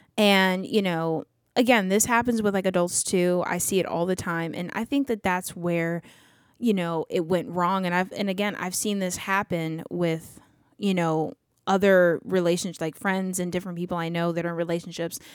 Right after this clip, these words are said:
They just don't know the person enough. And what ends up happening is that because you don't know the person enough and they don't know you enough, you end up having these expectations, right? You end up having these expectations, and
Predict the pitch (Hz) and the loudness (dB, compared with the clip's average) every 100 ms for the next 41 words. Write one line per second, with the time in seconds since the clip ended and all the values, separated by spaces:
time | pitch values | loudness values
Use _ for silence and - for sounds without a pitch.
0 | - - 196 180 185 180 170 151 190 185 | -20 -6 2 4 4 0 -4 0 2 2
1 | 180 180 175 175 165 - 180 170 180 - | 0 0 0 0 -6 -4 -4 -2 -4 -6
2 | 165 165 156 165 - - - _ _ 196 | -4 0 0 -2 -12 -20 -20 _ _ 0
3 | 196 202 202 208 185 165 202 202 196 185 | 4 4 4 0 -2 0 0 0 0 -2
4 | 175 - 170 175 165 165 - _ _ _ | -2 -4 -4 -2 -2 -4 -8 _ _ _
5 | 202 202 214 208 220 202 190 175 185 196 | 0 2 2 2 0 -2 0 0 0 0
6 | 196 196 202 180 185 180 180 165 165 165 | -2 0 -2 -2 -2 0 0 0 -2 -2
7 | 185 240 208 180 175 - - _ - 208 | 2 2 2 0 -2 -10 -20 _ -2 0
8 | 214 196 202 196 185 180 185 - 175 - | 2 0 0 0 0 -2 -4 -4 -8 -8
9 | 160 - - 220 - - 98 - - - | -8 -8 0 2 2 -2 -6 -6 -6 -8
10 | - _ - 277 175 165 175 226 - - | -14 _ -20 -8 -4 0 0 -2 -12 -20
11 | - 196 220 233 226 214 185 165 180 190 | 0 4 6 4 4 2 0 -2 -2 -2
12 | - 254 254 185 180 - 175 175 190 - | -2 -4 -2 -2 0 -2 -4 -4 -8 -10
13 | _ _ _ _ _ _ _ _ _ _ | _ _ _ _ _ _ _ _ _ _
14 | _ - - - - 214 175 170 165 170 | _ -20 -20 -20 -4 0 0 -2 -6 -8